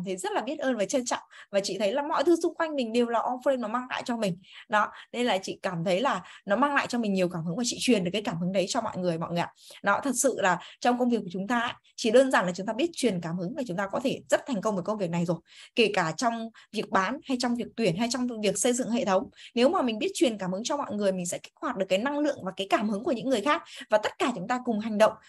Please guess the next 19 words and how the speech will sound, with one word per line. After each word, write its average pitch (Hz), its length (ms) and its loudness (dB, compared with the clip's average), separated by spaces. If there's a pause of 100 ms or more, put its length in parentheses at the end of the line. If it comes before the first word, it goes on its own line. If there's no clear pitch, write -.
(160)
cùng 240 180 4
mạnh 247 160 2
mẽ, 330 260 2
cùng 233 160 2
quyết 320 160 2
tâm 277 120 4 (260)
thì 208 240 2
chúng 196 140 -8
ta 247 80 0
đã - 200 -2
có 262 80 -6
thể 262 160 -2
thành 185 140 -4
công 226 160 -4
được 208 100 -4
rồi 180 180 0
mọi 175 160 -6
người 175 100 0
ạ. - 120 -4